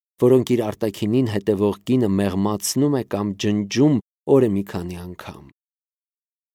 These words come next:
Անետան թոշնել էր։ Նա պարզապես տգեղացել էր, տեսնելով, որ ինքը պարտված է։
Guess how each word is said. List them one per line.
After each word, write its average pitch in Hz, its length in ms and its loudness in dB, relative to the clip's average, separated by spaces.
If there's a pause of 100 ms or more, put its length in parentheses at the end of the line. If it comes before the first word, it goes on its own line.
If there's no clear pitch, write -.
(300)
Անետան 107 720 2
թոշնել 87 680 -10
էր։ - 160 -20 (760)
Նա 107 160 4
պարզապես 104 800 2 (100)
տգեղացել 107 840 -2
էր, 87 180 -4 (460)
տեսնելով, 101 800 -4
որ 85 280 -6
ինքը 90 280 -12
պարտված - 760 -18
է։ - 140 -20